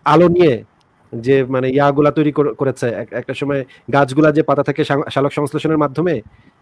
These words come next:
আহ, শক্তি সঞ্চয় করেছে, আহ, তারও আগে যে এই মানে আলোর দিকে ন-, নজর দেয়া, আলোর দিকে মানে ইয়া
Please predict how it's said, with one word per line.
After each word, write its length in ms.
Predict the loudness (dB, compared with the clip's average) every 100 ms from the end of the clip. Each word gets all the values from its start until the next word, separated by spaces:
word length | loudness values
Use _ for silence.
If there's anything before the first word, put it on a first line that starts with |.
| -6
আহ, 200 | -4 -4
শক্তি 280 | -2 -2 0
সঞ্চয় 280 | 0 2 2
করেছে, 400 | 4 0 -2 -10 _ _ _ -10
আহ, 460 | -4 -2 -2 -6 -16 _
তারও 200 | 2 6
আগে 240 | 4 4 2
যে 300 | 4 2 0 _ _
এই 240 | -2 0 0
মানে 220 | 0 -2 0
আলোর 340 | 2 6 4
দিকে 480 | 2 -2 2 2 0 -8
ন-, 220 | -4 -2
নজর 260 | 0 2 2
দেয়া, 240 | 2 0
আলোর 320 | 0 0 0 0
দিকে 380 | -2 0 0
মানে 240 | 0 -2 0
ইয়া 220 | 2 0